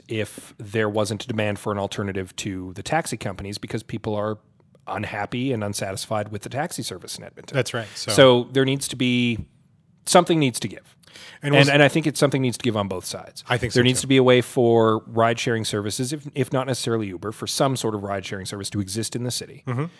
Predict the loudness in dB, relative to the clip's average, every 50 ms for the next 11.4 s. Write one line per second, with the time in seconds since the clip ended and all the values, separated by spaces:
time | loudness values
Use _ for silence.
0 | -20 -20 _ _ -20 -10 0 2 2 2 2 0 -18 -20 _ _ -8 -4 -4 -2
1 | -2 -2 -2 -2 -4 -4 -2 -2 -2 -4 -6 -12 -14 -14 -14 -16 _ _ _ _
2 | _ _ _ _ -2 0 2 4 4 4 2 0 -4 -6 -4 0 0 2 2 2
3 | 2 2 0 -2 -4 -6 -8 -6 -2 -2 -2 -2 -2 -6 -6 -6 -4 -4 -4 -4
4 | -6 -6 -8 -8 -10 -12 -12 -10 -8 -8 -8 -8 -8 -8 -10 -12 -12 -10 -10 -8
5 | -8 -8 -10 -10 -12 -14 -14 -16 -18 -20 -20 -20 _ _ _ _ _ _ _ _
6 | _ _ _ _ _ -16 -12 -8 -6 -6 -6 -6 -4 -2 -2 2 2 4 2 2
7 | 0 0 0 0 0 0 -2 -2 -4 -4 -4 -4 -6 -8 -14 -20 _ _ _ _
8 | _ 0 2 4 4 6 4 2 2 0 -2 -6 -12 -14 -16 -20 -6 0 2 4
9 | 4 4 2 0 0 2 4 2 2 2 0 0 0 0 0 2 0 -2 -2 -2
10 | -2 -2 0 -2 -2 0 2 2 2 2 0 -2 -2 -2 -2 -2 -4 -4 -4 -4
11 | -6 -6 -6 -6 -6 -6 -8 -10